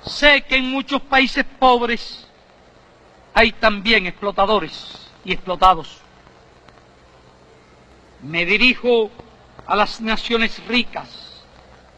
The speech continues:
para que contribuyan. Me dirijo a los países pobres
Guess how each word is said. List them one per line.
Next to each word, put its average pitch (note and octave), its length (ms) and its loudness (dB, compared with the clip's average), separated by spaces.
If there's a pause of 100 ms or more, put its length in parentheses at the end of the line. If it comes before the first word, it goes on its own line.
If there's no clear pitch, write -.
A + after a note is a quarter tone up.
(100)
para E3+ 220 0
que E3+ 120 -12
contribuyan. F3 920 -4 (2000)
Me D#3+ 240 -4
dirijo G3 380 2
a - 20 2
los G3+ 180 -4
países G3 540 -8 (140)
pobres D#3 720 -6